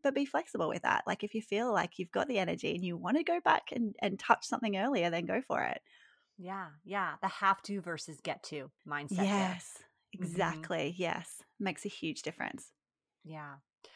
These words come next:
Speaker 2: So what would you say to any of our listeners that are thinking right now, maybe they're, they're in the <laughs> mindset that I was in last,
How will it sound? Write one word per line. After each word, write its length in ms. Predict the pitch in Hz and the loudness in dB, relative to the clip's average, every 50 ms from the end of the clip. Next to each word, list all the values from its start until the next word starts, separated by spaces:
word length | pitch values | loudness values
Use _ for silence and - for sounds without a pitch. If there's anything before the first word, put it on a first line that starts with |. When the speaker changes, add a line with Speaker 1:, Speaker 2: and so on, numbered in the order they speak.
| - - - - - | -20 -20 -20 -20 -18
Speaker 2:
So 160 | - - 262 240 | -12 -8 -6 -2
what 200 | 220 277 202 285 | 2 2 2 2
would 140 | 370 349 - | 0 -4 -4
you 100 | 403 440 | -4 -6
say 280 | - - 269 208 202 196 | -6 -4 -4 -4 -2 -2
to 160 | 190 - - | -4 -4 -4
any 180 | 180 185 190 190 | -4 -6 -4 -4
of 80 | 190 185 | -2 -2
our 100 | 196 185 | -2 -2
listeners 540 | 156 151 151 - - 165 156 151 151 151 - - | -2 -6 -10 -10 -8 -8 -8 -8 -8 -8 -8 -6
that 120 | 156 147 | -6 -4
are 120 | 151 156 151 - - | -4 -6 -8 -10 -10
thinking 380 | 175 170 165 - 170 170 165 | -10 -10 -10 -10 -12 -12 -10
right 260 | 165 156 156 156 - - | -6 -6 -6 -6 -6 -8
now, 560 | 156 147 143 135 139 139 139 139 147 160 - _ _ _ _ _ - | -6 -4 -4 -4 -4 -4 -6 -8 -8 -10 -12 _ _ _ _ _ -16
maybe 260 | 156 143 147 151 165 | -14 -12 -10 -8 -8
they're, 280 | 156 170 170 170 170 - - | -6 -4 -4 -6 -6 -8 -8
they're 140 | 156 156 - | -8 -6 -6
in 200 | - 165 170 175 | -4 -4 -2 0
the 60 | 170 | 0
<laughs> 120 | 175 175 | 0 0
mindset 360 | 180 202 202 - - 214 - - | 2 0 2 4 4 4 4 4
that 160 | 208 240 - | 4 6 8
I 120 | 226 226 | 8 8
was 180 | 208 214 214 214 | 8 6 6 6
in 240 | 208 196 190 196 202 | 6 4 4 4 4
last, 340 | 196 165 165 220 196 - | 6 6 6 6 6 2